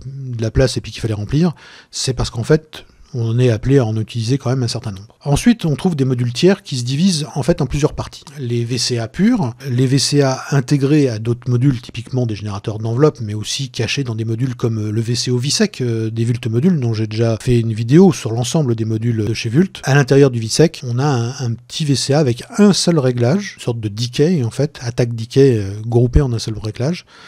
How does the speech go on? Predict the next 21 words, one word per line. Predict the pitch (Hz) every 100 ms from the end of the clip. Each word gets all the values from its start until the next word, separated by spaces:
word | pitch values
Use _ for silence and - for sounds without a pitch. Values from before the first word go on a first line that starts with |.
| - _
On | 117
peut | 139
se | -
servir | 156 156 156
de, | 127 120 117
de, | 117
de | 120 117
ce, | - 151
de | 139 -
ce |
truc-là | - 139 143 - _ _
comme | - 208
source | - 196
de | 151
modulation | 147 143 139 131 143 127
pour | - 160
moduler | 151 143 143
les | 123
paramètres | 113 107 117 113
du | 107
visec, | 101 - 147 -